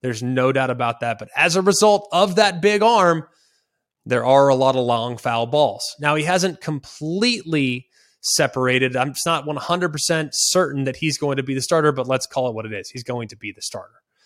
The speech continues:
And he looked really, really good. Now, can he eliminate some of those overthrows? Can he be more consistent when pushing the ball down the field? Look, he can throw it eighty yards in the air,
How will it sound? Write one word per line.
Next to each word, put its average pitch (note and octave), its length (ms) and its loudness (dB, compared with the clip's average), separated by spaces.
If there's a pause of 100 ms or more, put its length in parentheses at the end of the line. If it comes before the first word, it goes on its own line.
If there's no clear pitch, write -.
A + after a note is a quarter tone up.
(240)
And A#2+ 140 -2
he D3+ 80 2
looked D#3 200 -2
really, C#3+ 440 2
really B2+ 300 0
good. A#2+ 280 0
Now, A#2 300 -4
can C#3 160 -8
he D3+ 320 -12
eliminate C#3 800 -2 (140)
some D3 260 -2
of C#3 80 0
those C#3 260 2
overthrows? B2+ 680 -2 (260)
Can C3+ 140 -6
he C#3 120 -2
be C3+ 240 -2
more D3+ 220 2
consistent D3 520 -6
when C3 140 -6
pushing C#3+ 300 -4
the C3+ 80 -4
ball B2+ 220 0
down B2 200 -4
the A#2+ 80 -8
field? A#2+ 240 -4
Look, B2 140 -4
he E3 120 -2
can D#3+ 120 -4
throw F3 180 2
it D#3 80 -2
eighty D3+ 220 -2
yards C#3+ 280 4
in C3+ 80 -4
the C#3 140 0
air, A2+ 160 -4